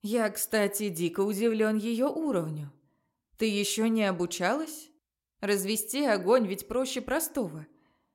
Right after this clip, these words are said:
Если бы ты училась, то смогла бы. Ты и так смогла, но почему загорелось платье?"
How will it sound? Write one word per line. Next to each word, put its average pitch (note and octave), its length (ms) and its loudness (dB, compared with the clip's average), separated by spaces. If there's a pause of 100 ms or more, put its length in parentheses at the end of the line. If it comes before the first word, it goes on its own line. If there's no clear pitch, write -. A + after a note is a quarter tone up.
Если A#3+ 340 -2
бы G#3+ 140 0
ты A3 140 -2
училась, A3 680 -2
то D#4 140 -4
смогла E3+ 540 0
бы. D3+ 180 -10 (520)
Ты E3+ 220 0
и - 20 -4
так F#3 380 0
смогла, E3 640 -2
но F#3 480 -8 (520)
почему G#3+ 440 -2
загорелось C4+ 680 2
платье?" D#3 640 -6